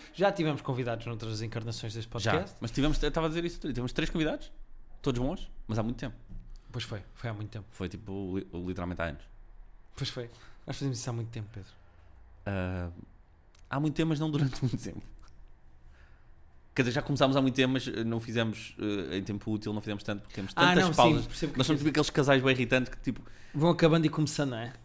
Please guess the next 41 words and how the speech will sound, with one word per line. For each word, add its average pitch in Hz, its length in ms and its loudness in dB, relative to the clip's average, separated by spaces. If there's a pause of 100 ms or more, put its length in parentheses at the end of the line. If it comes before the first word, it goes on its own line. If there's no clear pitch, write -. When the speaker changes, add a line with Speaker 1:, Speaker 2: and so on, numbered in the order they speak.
(120)
Speaker 2:
É 196 100 4
aquela, 208 220 6
sabes 202 200 6
aquela 190 200 6
cena 190 180 4
daqueles 185 260 2
casais 165 320 2
que 156 360 -2 (560)
acabaram 151 440 6
e - 20 2
começaram 147 300 2
tantas 139 240 0
vezes 139 320 0
que, 131 280 -4
já, 151 200 6
estão 131 360 0
juntos 139 220 0
há 123 60 2
cinco 131 300 -2
anos, 131 460 -2 (640)
mas, 113 280 -2
tipo, 117 260 -2
estão, 110 320 -8 (300)
tiveram, 110 240 -2
tipo, 95 120 -6 (140)
dois 104 300 2
anos 98 180 2
juntos 98 300 -2
na 98 160 -2
prática. 98 500 2
Speaker 1:
Sim, - 240 -6
sim, 117 160 -8
sim. 110 240 -8
Speaker 2:
E 107 80 -6
tu 101 160 -10
não 98 80 -4
sabes 95 240 -2
o 95 60 -10
que 98 80 -4
é - 20 -8
que, - 200 -4